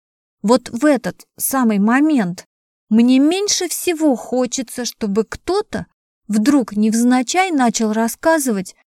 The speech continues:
в какой они позе сексом занимаются. Без обид, Тань». «Без обид», на полном серьёзе ответила я. «Сама терпеть не могу, когда кто-то пирует на чужих развалинах. А что,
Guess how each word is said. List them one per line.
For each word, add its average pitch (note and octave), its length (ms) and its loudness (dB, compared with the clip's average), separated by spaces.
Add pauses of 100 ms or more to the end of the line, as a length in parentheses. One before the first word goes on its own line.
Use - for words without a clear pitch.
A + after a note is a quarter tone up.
(160)
в - 100 -20
какой C4+ 400 -2
они A#3 180 2
позе A#3+ 440 -2 (400)
сексом - 560 -4
занимаются. A#3 840 0 (240)
Без A#3+ 220 -2
обид, C#4+ 540 0
Тань». G3+ 320 -4 (1000)
«Без G3 300 2
обид», B3+ 540 0 (200)
на A#3 140 2
полном G#3+ 360 2
серьёзе A3 540 2
ответила G#3 500 -2
я. G3+ 260 0 (540)
«Сама C4 380 0
терпеть - 480 -4
не G#4 100 -4
могу, D4 300 0
когда F#3+ 380 -4
кто-то G3 340 -2
пирует A#3+ 440 0
на G3 120 0
чужих G#3+ 400 -2
развалинах. G3+ 760 -2 (480)
А G3+ 100 -4
что, F#3+ 400 -4